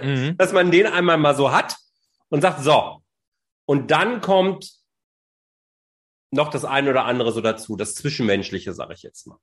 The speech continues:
Speaker 1: Ja, verstanden. Ja, okay,
Speaker 2: Ja,
Speaker 1: cool.
Speaker 2: also,
Speaker 1: Nee, gute,
Speaker 2: aber das
Speaker 1: gute
Speaker 2: ist auch
Speaker 1: Sichtweise, ja.
Speaker 2: wichtig, wirklich für jeden zu begreifen. Am
Speaker 1: Mhm.
Speaker 2: Ende wird hier zahlisch gesprochen.
Speaker 1: Ja, ja, klar,
Speaker 2: Wollen
Speaker 1: tausend Prozent.
Speaker 2: Zahlen.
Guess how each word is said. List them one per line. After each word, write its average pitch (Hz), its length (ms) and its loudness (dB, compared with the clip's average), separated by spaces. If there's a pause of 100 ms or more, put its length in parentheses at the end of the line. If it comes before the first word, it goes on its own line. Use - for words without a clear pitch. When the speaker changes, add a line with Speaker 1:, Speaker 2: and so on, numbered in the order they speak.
(120)
Speaker 1:
Ja, 117 220 -2 (160)
verstanden. 98 600 -8
Ja, 208 140 2
okay, 185 160 0
Speaker 2:
Ja, 196 80 2
Speaker 1:
cool. - 60 -12
Speaker 2:
also, 156 180 4
Speaker 1:
Nee, 175 120 0
gute, 175 200 -2
Speaker 2:
aber 170 120 2
das 190 120 4
Speaker 1:
gute 247 120 -2
Speaker 2:
ist 185 80 -2
auch 196 100 4
Speaker 1:
Sichtweise, 123 300 2
ja. 127 60 -4
Speaker 2:
wichtig, 117 160 -4
wirklich 202 260 -2
für 202 80 2
jeden 202 360 2
zu 175 160 -6
begreifen. 175 800 0 (220)
Am 165 160 0
Speaker 1:
Mhm. 160 80 -2
Speaker 2:
Ende 233 340 2
wird 339 160 4
hier 190 220 2
zahlisch 202 640 0
gesprochen. 127 680 -2 (400)
Speaker 1:
Ja, 131 160 -6 (280)
ja, 147 180 -4
klar, - 200 -2
Speaker 2:
Wollen 196 120 6
Speaker 1:
tausend 233 180 4
Prozent. 185 280 -2
Speaker 2:
Zahlen. 156 540 0